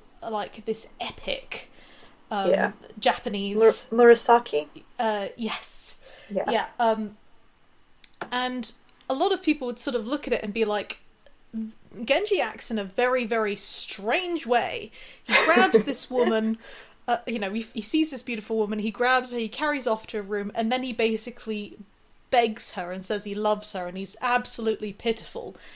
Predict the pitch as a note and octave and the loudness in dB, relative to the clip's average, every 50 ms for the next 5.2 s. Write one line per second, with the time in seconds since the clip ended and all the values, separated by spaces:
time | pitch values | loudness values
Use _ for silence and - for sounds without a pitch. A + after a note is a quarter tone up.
0 | - - - A#3+ B3 A#3+ A#3+ C#4 C#4+ A3+ A3+ C4 G#3+ - A3 G#3+ G3+ G#3+ G#3+ - | -10 -6 -2 -2 0 0 0 0 0 -2 -4 -8 -4 -2 -2 -2 0 -2 -4 -6
1 | - - - A3 G#3 G3+ - - - - B3 A3+ - - - A#3 G#3+ - - - | -8 -8 -4 -2 -2 -4 -4 -6 -6 -6 -6 -6 -6 -4 -4 -4 -2 -4 -6 -8
2 | - - - - A3 A3 D4 E4+ - - - C#4+ B3+ A3+ A3+ G3 G3 G#3 G#3 G#3 | -10 -12 -12 -6 0 2 2 2 2 0 -4 -2 -2 -2 -2 -2 -2 -2 -2 -2
3 | G#3 G#3+ G#3+ G#3 - - - - - - _ B3 A3+ A3 G#3+ G3 A#3+ A3+ A3+ A3+ | -2 -2 -4 -8 -10 -16 -20 -20 -20 -8 _ 0 0 0 2 2 4 4 2 2
4 | A3 - - - A3+ A3 G#3+ - - A#3 A3 G#3 G#3 G3+ G3 F#3 - - - - | 0 -4 -4 -4 -2 -2 -4 -2 -2 0 0 0 0 -2 -4 -6 -8 -8 -6 -6
5 | - - - | -8 -10 -10